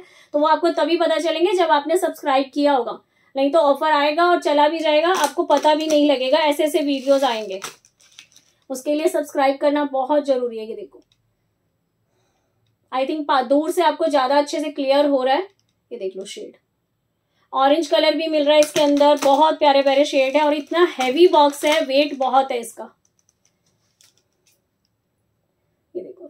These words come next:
जिसको चाहिए ना screenshot लेना है और WhatsApp करना है। ये देखो, कितने प्यारे combination, इतना प्यारा मिल रहा है। nail art कर सकते हो proper,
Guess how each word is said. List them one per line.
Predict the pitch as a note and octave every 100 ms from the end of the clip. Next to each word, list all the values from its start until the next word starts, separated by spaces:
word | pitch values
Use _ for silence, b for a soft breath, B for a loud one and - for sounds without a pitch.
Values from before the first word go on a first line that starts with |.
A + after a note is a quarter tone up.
| -
जिसको | C4 C#4+ - F4
चाहिए | E4+ D#4+ D#4+
ना | E4 F#4
screenshot | - D4+ D4 D#4 D4+
लेना | D#4 C#4 C#4+ D#4
है | D#4+ D#4+
और | D#4 C#4+
WhatsApp | C4+ B3 - C#4 C4+
करना | C4 B3 B3 B3+
है। | B3 B3+ B3+ A#3
ये |
देखो, | A3 G#3+ A#3+
कितने | C#4+ C4+ C#4+ D4
प्यारे | C#4+ B3 C4+ C#4 B B
combination, | E4+ F4 F#4 G#4+ G4+ F4+ F#4+
इतना | F#4 F#4
प्यारा | F4+ E4+ E4+
मिल | E4+
रहा | F#4
है। |
nail | E4+ D#4 E4+
art | F4 F4
कर | F4 D#4+
सकते | E4 D4+ F4+
हो |
proper, | F4+ D#4+ C#4+ - C4+